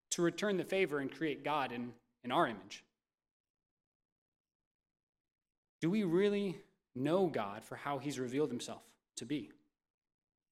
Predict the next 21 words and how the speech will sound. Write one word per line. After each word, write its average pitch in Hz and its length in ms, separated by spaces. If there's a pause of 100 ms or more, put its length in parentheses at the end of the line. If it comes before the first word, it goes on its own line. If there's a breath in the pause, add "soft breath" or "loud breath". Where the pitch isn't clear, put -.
I've 135 160
heard 185 120
it 180 80
said 185 220
before 190 340
that 175 160
all 202 320
humans 175 640 (400 soft breath)
are 165 100
theologians. 180 880 (720)
Some 175 240
are 185 60
just 151 200
better 165 200
than 170 120
others. 170 380 (1500)
And 175 80
I 233 40
think 262 120
that's 233 220
true. 247 380